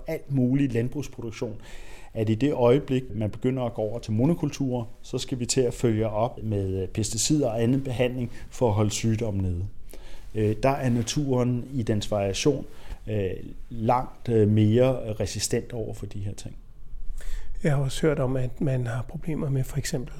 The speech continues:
Speaker 2: bananer, som, øh, netop får nogle bestemte sygdomme, som man simpelthen ikke kan forhindre,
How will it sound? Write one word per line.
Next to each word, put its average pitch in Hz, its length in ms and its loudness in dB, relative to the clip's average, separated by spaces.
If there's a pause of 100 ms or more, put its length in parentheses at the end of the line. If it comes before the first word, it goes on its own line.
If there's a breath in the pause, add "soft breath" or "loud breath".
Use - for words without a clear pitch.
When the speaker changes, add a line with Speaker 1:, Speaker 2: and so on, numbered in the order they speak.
(140)
Speaker 2:
bananer, 139 640 4
som, 123 380 0
øh, 110 240 0 (560)
netop 139 280 0
får 139 260 0
nogle 123 260 2
bestemte - 500 -4
sygdomme, 135 500 0
som 135 600 -2
man 135 380 -2
simpelthen 151 320 -2
ikke 131 160 -2
kan 131 140 -4
forhindre, 165 580 2